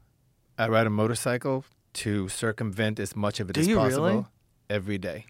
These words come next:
Speaker 2: Wow.
Speaker 1: Every day unless it's freezing or raining.
Speaker 2: That is a wild thing to do in Los Angeles, to ride a motorcycle, 'cause there's so many people on their phone and there's so many cars. You
Speaker 1: It's
Speaker 2: just have to
Speaker 1: nor-,
Speaker 2: be defensive.
Speaker 1: it's normal to me.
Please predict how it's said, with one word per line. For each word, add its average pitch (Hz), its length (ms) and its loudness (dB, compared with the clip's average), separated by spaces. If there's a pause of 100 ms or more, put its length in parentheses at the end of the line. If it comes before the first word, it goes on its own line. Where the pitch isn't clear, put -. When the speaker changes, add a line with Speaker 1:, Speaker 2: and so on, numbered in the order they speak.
Speaker 2:
Wow. 123 720 -2
Speaker 1:
Every 135 240 4
day 127 160 4
unless 117 320 2
it's - 160 -8 (220)
freezing 131 800 2
or 101 180 -2
raining. 98 380 0 (200)
Speaker 2:
That 151 180 2
is 165 160 2
a 147 120 2
wild 135 540 0
thing 131 200 -2
to 120 80 -14
do 123 160 -2
in 120 80 -2
Los 117 240 -4
Angeles, 123 420 -12
to - 100 -14
ride 123 160 -8
a 120 60 -6
motorcycle, 120 680 -6
'cause - 240 -6
there's 127 160 -8
so - 160 -4
many 147 140 -2
people 135 220 -6
on 131 100 0
their 123 100 -4
phone 120 460 -2 (280)
and 208 180 2
there's 131 120 -2
so - 260 0
many 147 200 -2
cars. 127 640 0 (800)
You 104 60 -2
Speaker 1:
It's 104 80 2
Speaker 2:
just 127 100 0
have 147 80 6
to 123 60 6
Speaker 1:
nor-, 147 80 4
Speaker 2:
be 135 100 -4
defensive. 123 480 -6
Speaker 1:
it's 104 120 0
normal 117 340 4
to - 120 -8
me. 98 180 -6